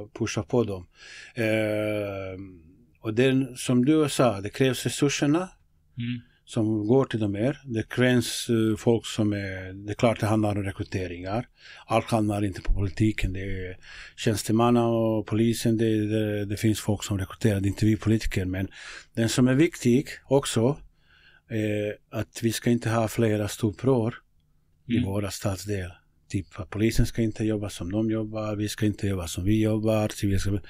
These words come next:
Speaker 1: det är viktigt att vi gör tillsammans
Speaker 2: Mm.
Speaker 1: grejerna.
Speaker 2: Det är kontakt mellan de
Speaker 1: Och
Speaker 2: olika.
Speaker 1: det måste finnas samverkan,
Speaker 2: Mm.
Speaker 1: det måste vara de här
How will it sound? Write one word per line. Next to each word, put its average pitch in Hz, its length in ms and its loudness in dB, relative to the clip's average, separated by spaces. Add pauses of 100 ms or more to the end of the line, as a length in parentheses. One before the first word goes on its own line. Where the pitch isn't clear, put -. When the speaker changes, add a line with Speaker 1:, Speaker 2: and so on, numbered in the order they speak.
(480)
Speaker 1:
det 107 60 2
är 101 60 2
viktigt 120 800 6
att 98 140 -8
vi 90 100 -8
gör 95 340 -2
tillsammans 95 720 -2
Speaker 2:
Mm. 107 240 -2
Speaker 1:
grejerna. 95 340 -4 (280)
Speaker 2:
Det 117 100 -6
är 113 40 -2
kontakt 117 500 2
mellan 107 260 2
de 107 120 2
Speaker 1:
Och 107 80 2
Speaker 2:
olika. 104 200 2
Speaker 1:
det 107 60 4
måste 110 360 2
finnas 104 360 0
samverkan, 123 840 0
Speaker 2:
Mm. 123 140 -4
Speaker 1:
det 104 100 2
måste 104 340 -2
vara 98 320 -4
de 92 180 -8
här 90 120 -10